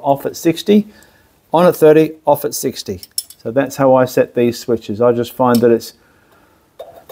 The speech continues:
a bit easier here in a clean workshop than in a grubby shed full of spider webs and possibly snakes and water leaks, and, you know, it might be dark. It's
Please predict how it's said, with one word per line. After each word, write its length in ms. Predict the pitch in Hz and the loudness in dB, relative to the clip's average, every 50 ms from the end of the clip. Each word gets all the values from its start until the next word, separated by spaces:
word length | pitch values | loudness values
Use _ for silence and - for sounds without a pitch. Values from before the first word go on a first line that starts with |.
| - - - - - - - - | -20 -20 -20 -20 -18 -12 -4 0
a 60 | 120 | 2
bit 140 | 135 156 147 | 2 4 4
easier 420 | 151 151 156 156 165 175 185 196 | 6 4 4 4 4 2 2 2
here 320 | 180 - - 165 156 156 151 | 0 -2 -2 0 2 2 4
in 100 | 139 139 | 4 2
a 200 | 135 123 - - _ _ _ | 0 -2 -4 -8 _ _ _
clean 260 | - - 151 147 143 | -4 -2 0 2 4
workshop 540 | 135 147 156 156 - - - 175 180 - - | 4 4 2 2 -2 -4 -2 -2 -2 -2 0
than 320 | 139 135 127 123 120 117 - _ _ _ _ _ _ _ _ _ _ _ - - _ _ _ _ _ - - | 0 0 2 0 -2 -4 -10 _ _ _ _ _ _ _ _ _ _ _ -20 -20 _ _ _ _ _ -14 -4
in 160 | - 135 127 | 0 2 2
a 60 | 123 113 | 2 2
grubby 300 | 123 135 131 123 127 120 | 2 2 2 2 0 0
shed 360 | - - 147 151 147 147 - | 0 2 2 2 2 0 -2
full 180 | - - 135 127 | -2 0 2 2
of 220 | 117 113 - - _ _ _ _ _ _ _ _ _ _ _ _ _ _ _ _ _ _ _ _ _ _ _ - | 2 0 -4 -10 _ _ _ _ _ _ _ _ _ _ _ _ _ _ _ _ _ _ _ _ _ _ _ -8
spider 420 | - - - 143 135 139 139 139 | -8 -4 0 0 2 2 4 4
webs 380 | 139 143 143 143 139 135 - 127 | 4 4 4 4 2 0 -4 -6
and 240 | 117 104 95 90 - _ _ _ | -6 -6 -6 -10 -14 _ _ _
possibly 380 | - - 135 - 143 127 127 120 | -14 -12 -8 -8 -6 -4 -4 -4
snakes 500 | - - - 131 131 135 135 135 - - | -4 -2 -2 0 0 0 0 -2 -4 -4
and 200 | 123 113 107 110 | -2 0 0 2
water 260 | 113 123 135 135 135 | 2 2 4 4 4
leaks, 480 | 135 135 131 131 139 - - - - - | 4 4 4 4 2 -2 -8 -10 -6 -4
and, 240 | 120 110 101 98 95 - _ _ _ _ _ _ _ 233 147 | -4 -4 -4 -6 -10 -14 _ _ _ _ _ _ _ -16 -10
you 120 | 127 120 | -8 -6
know, 180 | 120 120 120 113 | -6 -4 -6 -4
it 40 | |
might 200 | 117 135 131 131 | -2 -2 -2 0
be 80 | - 120 | -2 -2
dark. 580 | 104 - 135 131 135 139 139 135 139 - - _ _ _ - | -2 0 2 2 4 2 2 0 -2 -8 -20 _ _ _ -20
It's 120 | 123 - | -20 -20